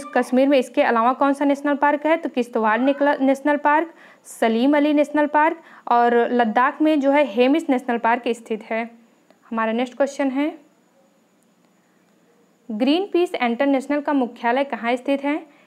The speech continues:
इसका राइट आंसर है ऑप्शन नंबर ए, एम्स्टर्डम में। ग्रीनपीस इंटरनेशनल का मुख्यालय ये एम्स्टर्डम में स्थित है। इसकी स्थापना कब की गई थी? सत्रह, उन्नीस सौ इकहत्तर ईस्वी में। ग्रीनपीस का, की स्थापना उन्नीस सौ इकहत्तर ईस्वी में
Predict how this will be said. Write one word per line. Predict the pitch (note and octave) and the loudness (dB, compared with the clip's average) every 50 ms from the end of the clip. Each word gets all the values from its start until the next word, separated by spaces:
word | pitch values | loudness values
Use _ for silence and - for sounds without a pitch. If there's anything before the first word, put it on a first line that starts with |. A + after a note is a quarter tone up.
| _ - - | _ -10 -10
इसका | B3 - - - C#4 | -10 -4 -2 0 2
राइट | C4 B3+ B3 D4+ C#4+ | 4 4 2 2 2
आंसर | E4+ E4 D#4 D#4+ E4 E4 | 0 -2 0 0 0 0
है | E4 D#4+ | 0 2
ऑप्शन | - B3+ C4+ C4+ - - D#4+ D4+ | 2 0 0 0 -2 -2 -2 0
नंबर | D4+ C#4 B3 A3+ A3 | 0 0 0 0 -2
ए, | A3 B3 A#3+ B3+ D#4 - - | 0 2 2 2 2 0 -4
एम्स्टर्डम | B3 A3+ A3+ A#3 A3+ - A3+ G#3+ G#3+ G#3+ G#3+ G#3+ | -6 -6 -6 -6 -6 -2 -2 -2 0 0 -2 -4
में। | G#3 G3+ G3+ G#3+ A3 - - _ _ _ _ - _ _ _ - | -4 -6 -8 -10 -10 -14 -18 _ _ _ _ -20 _ _ _ -8
ग्रीनपीस | G#3+ A#3+ A#3+ D4 F4 F#4 F#4 F4 F4 E4+ E4+ | -4 -2 0 0 0 0 0 -2 -2 -2 0
इंटरनेशनल | D#4+ C4 A#3+ A#3 C#4 C4 B3+ B3 B3 - D4 D#4 | -2 0 0 2 2 2 2 0 0 0 -2 -2
का | D#4+ D#4+ E4+ | 0 0 0
मुख्यालय | D4 C4+ A#3+ - - A#3 A#3 A#3+ C4 C4+ C4 D4+ | 0 0 0 -2 -2 -2 0 2 2 2 2 0
ये | D#4+ D#4 - B3+ | -2 -2 -2 -2
एम्स्टर्डम | B3 A#3+ A#3+ A#3+ - B3+ A#3 A#3+ B3 C4+ D#4+ E4 | -2 -2 -4 -4 0 2 2 4 4 2 2 2
में | D4+ C#4+ D#4 C#4 C#4 B3 | 2 2 2 0 -2 -6
स्थित | - - - A3+ A3 A3 | -6 -4 -4 -4 -2 -2
है। | - A3 G#3+ A#3 A3+ A3+ - - - - - - _ - | -2 -2 -2 -4 -6 -10 -18 -20 -20 -20 -20 -12 _ -6
इसकी | C4 B3 - - F4+ F#4 | -6 -4 -2 0 0 0
स्थापना | F4 F4+ - C#4 C#4 D4 D4+ D4+ | 0 0 -2 -2 0 0 0 0
कब | D4 D#4 D4 | 0 -2 -2
की | - D#4 D4+ | -2 -2 0
गई | C#4+ D#4 D#4 | 0 0 0
थी? | D4+ D#4 F4 | 0 -2 -4
सत्रह, | E4+ E4+ - B3 A3+ A#3 - C#4 C4+ - - | -4 -2 -2 -4 -2 -2 -4 -4 -4 -4 -2
उन्नीस | B3+ B3+ B3 C4+ D#4 D#4 D#4+ | 0 2 2 2 0 0 -2
सौ | - | -2
इकहत्तर | D#4 D4 - A#3+ A#3 G3+ - A3+ G#3+ | -2 -2 -2 -4 -4 -4 -4 -4 -2
ईस्वी | A3 G#3+ A3 - A#3 A3 | -4 -4 -6 -6 -6 -6
में। | A3 A3+ A#3 A3+ G#3 | -4 -4 -4 -6 -4
ग्रीनपीस | A3+ A3+ B3+ C#4 D4+ C#4+ - B3 C4 C#4 C#4 | -2 0 0 0 0 -2 -2 -4 -4 -4 -6
का, | - - - B3 - - _ _ _ _ | -10 -12 -12 -12 -12 -14 _ _ _ _
की | - B3 | -4 -4
स्थापना | A#3 A#3+ - A#3 A3 A3 A#3 C4+ - - | -4 -2 -2 -2 -2 -2 -2 -4 -4 -2
उन्नीस | C4 B3 B3+ D4 E4 E4 | 0 0 2 0 0 -2
सौ | - E4 | -2 -2
इकहत्तर | C#4+ - A#3+ A#3+ A3+ - - D4+ D4+ | -2 -2 -2 -4 -4 -2 -2 0 0
ईस्वी | D4 C4 - - A#3 | 0 0 -2 -2 -2
में | A3+ A#3 C4+ D#4+ | 0 0 0 -2